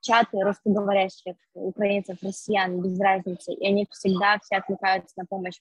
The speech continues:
будь это В Н Ж, будь это жилье, будь это продукты, все.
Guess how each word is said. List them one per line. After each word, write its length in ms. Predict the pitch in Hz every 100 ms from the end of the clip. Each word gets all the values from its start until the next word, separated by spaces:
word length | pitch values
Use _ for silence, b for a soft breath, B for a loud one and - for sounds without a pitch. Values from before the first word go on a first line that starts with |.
| -
будь 140 | 202
это 200 | 214 -
В 120 | 196 190
Н 200 | 196 185
Ж, 120 | 196
будь 200 | 185 196
это 180 | 185 196
жилье, 360 | 185 190 175 180
будь 180 | 180 202
это 160 | 208
продукты, 640 | 208 196 190 196 - 185 -
все. 320 | - - 185